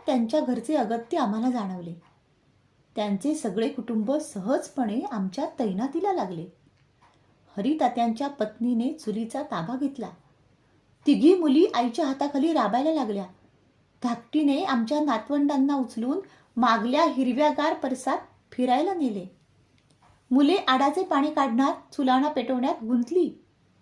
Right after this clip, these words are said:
आडावर जाऊन हातपाय धुवून आम्ही घरात आलो, तर गरमागरम चहा घेऊन हरितात्यांच्या पत्नी समोर हजर झाल्या.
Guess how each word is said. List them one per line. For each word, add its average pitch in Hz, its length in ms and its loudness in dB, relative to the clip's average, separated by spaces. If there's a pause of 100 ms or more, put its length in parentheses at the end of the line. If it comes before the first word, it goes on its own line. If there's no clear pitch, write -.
(1040)
आडावर 208 420 -2
जाऊन 233 300 0
हातपाय 226 460 -2
धुवून 240 220 2
आम्ही 220 200 0
घरात 208 360 -8
आलो, 180 200 -8 (880)
तर 302 220 8
गरमागरम 262 760 2
चहा 247 380 -4
घेऊन 220 360 -2 (480)
हरितात्यांच्या 254 760 2
पत्नी 226 420 -2
समोर 233 360 -2
हजर 220 400 -2
झाल्या. 285 300 -2